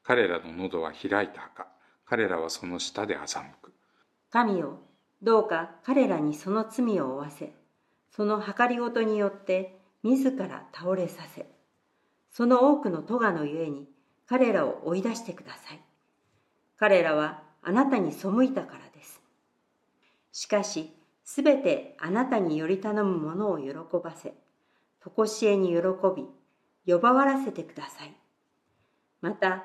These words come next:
Speaker 2: 皆を愛する者があなたによって喜びを得るように、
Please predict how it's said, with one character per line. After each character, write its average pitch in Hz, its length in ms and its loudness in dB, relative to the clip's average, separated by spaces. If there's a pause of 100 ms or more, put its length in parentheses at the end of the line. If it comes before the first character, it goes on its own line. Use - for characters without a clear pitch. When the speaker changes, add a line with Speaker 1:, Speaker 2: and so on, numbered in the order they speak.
(240)
Speaker 2:
皆 233 300 4
を 196 60 6
愛 196 160 2
す 240 180 -4
る 208 100 0
者 165 300 -4
が - 160 -16 (380)
あ 170 100 -2
な 220 140 4
た 214 140 0
に 156 180 -2
よ 139 80 -8
っ - 20 -16
て - 460 -8 (420)
喜 170 80 0
び 247 480 4
を 240 60 0
得 247 140 4
る 208 140 2
よ 190 180 2
う 143 40 -4
に、 - 180 -10